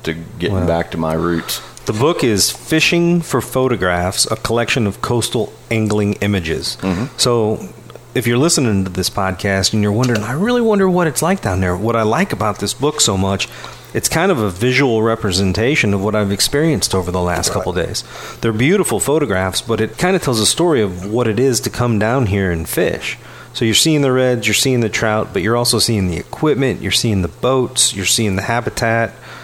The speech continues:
Speaker 2: I think it's a great visual representation. Even the girls in bikinis, I didn't see that.
Speaker 1: <laughs>
Speaker 2: I didn't see that while
Speaker 1: Yeah.
Speaker 2: I was down here.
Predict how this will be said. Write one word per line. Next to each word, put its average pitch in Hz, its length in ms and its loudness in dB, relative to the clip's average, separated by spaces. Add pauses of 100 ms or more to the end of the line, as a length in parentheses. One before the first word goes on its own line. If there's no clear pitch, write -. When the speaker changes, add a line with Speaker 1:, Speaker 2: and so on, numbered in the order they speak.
(280)
Speaker 2:
I 117 60 0
think 151 160 2
it's - 100 0
a 107 60 0
great 113 280 0
visual 104 500 0
representation. 95 1080 0
Even 180 260 2
the 196 60 2
girls 170 260 2
in 135 120 2
bikinis, 113 420 0
I 120 60 2
didn't 117 240 0
see 131 220 2
that. 117 380 2
Speaker 1:
<laughs> - 720 -4
Speaker 2:
I 156 60 2
didn't 151 160 2
see 139 160 4
that 156 260 4
while 131 80 4
Speaker 1:
Yeah. 113 160 4
Speaker 2:
I - 20 4
was 107 100 0
down 107 300 0
here. 123 300 0